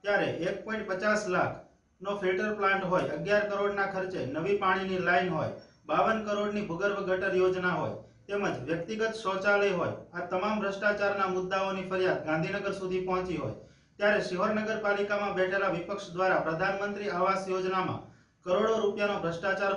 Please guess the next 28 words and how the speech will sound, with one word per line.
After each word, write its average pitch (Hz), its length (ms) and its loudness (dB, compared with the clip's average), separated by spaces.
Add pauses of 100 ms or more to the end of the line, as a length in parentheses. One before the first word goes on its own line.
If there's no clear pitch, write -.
ખુલ્લો 196 260 0
પાડવા 180 400 2
વિપક્ષ 170 460 -2
દ્વારા 180 280 4
ભાવનગર 185 500 -2
પ્રાદેશિક 190 560 -2
કમિશનર 190 400 -6
તથા 190 340 -2 (440)
ટૂંક 202 160 0
સમયમાં 208 720 0
નવા 185 240 4
જૂનીના 190 440 0
એંધાણ 175 400 0
વર્તાઈ 185 320 2
રહ્યા 160 260 2
છે. 113 180 -6 (560)
ત્યારે 208 280 4
પ્રધાનમંત્રી 208 600 -2
આવાસ 202 420 2
યોજનામાં 190 520 0
લેભાગુ 190 420 0
તત્વો 190 360 -4
દ્વારા 185 360 4
લાભાર્થીને 196 600 0
અન-, 180 460 -6
એન 202 160 -4
કેન 208 200 -2
પ્રકારે 196 420 0